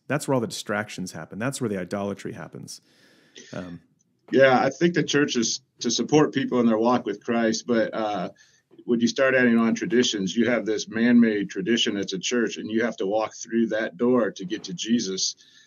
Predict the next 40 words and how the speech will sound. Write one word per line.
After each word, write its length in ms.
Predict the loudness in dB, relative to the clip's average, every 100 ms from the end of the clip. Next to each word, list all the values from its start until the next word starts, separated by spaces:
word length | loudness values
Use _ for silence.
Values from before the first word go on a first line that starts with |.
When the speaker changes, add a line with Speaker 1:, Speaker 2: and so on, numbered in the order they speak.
| _ _ _
Speaker 2:
And, 400 | -8 -4 -4 -4
and 160 | -6 0
my 160 | 2 4
ministry 640 | 2 0 -4 -6 -4 -2
or, 180 | -2 -4
or 220 | -4 -4
my 400 | -2 0 0 -2 -8 _ _ _ _ _ _ _ _ -2
interest 500 | 2 2 2 -4 -4 -6
is 440 | -4 -2 -4 -8 _ _ -4
reading 380 | 0 2 4
the 80 | 2
doctrine 680 | 2 0 0 -4 -6 -8 -8
of 120 | -6
the 60 | -4
Book 220 | -4 -4
of 60 | -6
Mormon 480 | -6 -6 -6 -6 -6
that 140 | -6
was 160 | -8 -8
brought 340 | -4 -4 -4
forth 280 | -2 -2 -4
in 80 | -8
this 180 | -8 -8
miraculous 560 | -8 -8 -8 -8 -10
day 260 | -8 -8 -8
for 140 | -8 -8
this 180 | -8
time 420 | -8 -12 -12 -14 -16 _ _ _ _ _ -10
and 200 | -4 -4
trying 480 | 0 2 2 0 -4
to, 440 | -4 -2 -2 -2 -4
uh, 220 | -8 -10 -12 -18 -20 _ _ _ -14
have 320 | -6 -2 -2 -6 -14 _ _ -10
that 300 | -6 -6 -6
be 140 | -6
my 180 | -6 -8
door 260 | -6 -6 -6
to 80 | -8
Jesus, 540 | -12 -12 -10 -8 -8
those, 400 | -8 -10 -10 -12